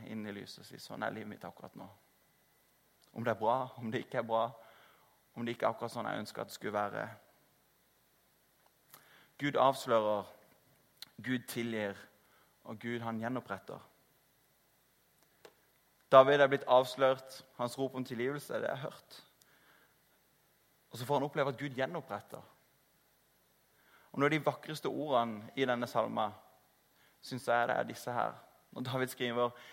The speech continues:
"Driv meg ikke bort fra ditt ansikt, ta ikke fra meg din hellige ånd, men gi meg igjen gleden over din frelse." Så sier han helt til slutt at, "Jeg vil lære lovbrytere dine veier,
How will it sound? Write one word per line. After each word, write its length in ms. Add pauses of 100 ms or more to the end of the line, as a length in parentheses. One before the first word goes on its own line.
(140)
"Driv 180
meg 180
ikke 200
bort 160
fra 160
ditt 100
ansikt, 640 (440)
ta 160
ikke 100
fra 300
meg 100
din 140
hellige 320
ånd, 160 (540)
men 120
gi 80
meg 140
igjen 220
gleden 280
over 160
din 140
frelse." 560 (2000)
Så 100
sier 240
han 140
helt 160
til 80
slutt 320
at, 80 (1300)
"Jeg 100
vil 80
lære 260
lovbrytere 540
dine 260
veier, 380